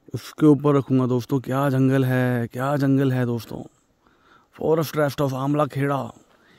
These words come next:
ये उन्नीस सौ छः में बना है, वो एटीन एटी सेवन, वो तो दरोगा जी के लिए है रहने के लिए, वहाँ पे वही stay करते हैं। बाकी हम यहाँ, हम भी यहाँ भी नहीं कर सकते, Forest officials के लिए होता है ये भी। आमला खेड़ा।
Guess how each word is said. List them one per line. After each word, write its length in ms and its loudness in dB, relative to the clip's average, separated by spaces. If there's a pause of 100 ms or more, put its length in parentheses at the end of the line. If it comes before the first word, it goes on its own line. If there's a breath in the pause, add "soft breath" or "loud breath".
ये 60 -2
उन्नीस 260 6
सौ 80 2
छः 180 0
में 120 4
बना 260 2
है, 160 2
वो 160 0
एटीन 320 0
एटी 200 2
सेवन, 320 0
वो 540 -4
तो 0 -
दरोगा 300 6
जी 140 4
के 100 2
लिए 180 4
है 140 0
रहने 260 2
के 80 -2
लिए, 140 -2
वहाँ 200 -4
पे 200 -12 (560 soft breath)
वही 120 0
stay 200 -2
करते 240 -6
हैं। 220 -6 (440 soft breath)
बाकी 200 -6
हम 180 2
यहाँ, 420 2
हम 140 2
भी 80 6
यहाँ 180 4
भी 80 6
नहीं 100 6
कर 100 0
सकते, 300 -2
Forest 400 0
officials 520 0
के 120 2
लिए 180 6
होता 180 0
है 80 0
ये 80 2
भी। 180 0 (1600 soft breath)
आमला 260 0
खेड़ा। 280 -2